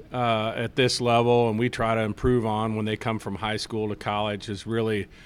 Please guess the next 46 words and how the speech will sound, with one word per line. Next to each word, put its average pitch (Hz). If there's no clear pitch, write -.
the 104
mental 107
side 104
and 101
the 101
course 98
management 92
side. 90
Uh, 101
I 92
think 98
that's 104
really 104
where 101
I 107
see 104
a 101
lot 101
of 98
the 98
players 104
kinda 107
lacking. 104
I -
mean, 101
they, 110
they 123
can 117
get 127
through 135
with 113
their 107
talent 127
through 113
high 120
school, 110
but 107
when 107
they 104
get 107
to 113
this 113
level, 104
you 104
know, 101
everybody's, 104